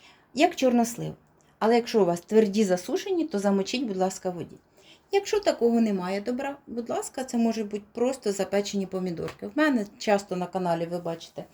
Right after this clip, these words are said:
запечені овочі, завжди куди кидаю помідорки. Ці, е, з аерогріля,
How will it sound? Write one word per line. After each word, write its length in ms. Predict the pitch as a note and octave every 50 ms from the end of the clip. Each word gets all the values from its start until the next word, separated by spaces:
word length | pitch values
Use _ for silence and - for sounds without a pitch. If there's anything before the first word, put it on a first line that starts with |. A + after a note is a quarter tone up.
| - - - _ _ -
запечені 540 | G3 G3+ G3+ - F3+ F#3 - G3+ G#3+ A#3 A3+
овочі, 600 | - - F4 F4+ F4+ F4+ E4+ - - D4+ C#4+ - -
завжди 540 | - G3 F#3+ G#3 A#3+ C#4 D#4 D#4+ D#4 D4 C4 - - _ _
куди 300 | - F#3+ F#3+ G#3 G#3+ G3
кидаю 400 | G3+ - G#3 G3 G#3+ A3 G#3+ G3+
помідорки. 600 | G#3 F#3+ F#3+ F#3+ E3+ D#3 D#3+ D#3+ - - - - -
Ці, 320 | - - C#4+ C4+ A#3+ - - _ _ - - - - _ - F3+
е, 360 | F#3 F#3 F3+ F3+ F3+ F3 F3 E3+ F3 F3
з 160 | E3+ - -
аерогріля, 640 | - G3 G3+ F#3+ F#3+ G3 G#3+ B3+ D4 D#4+ D#4+ D#4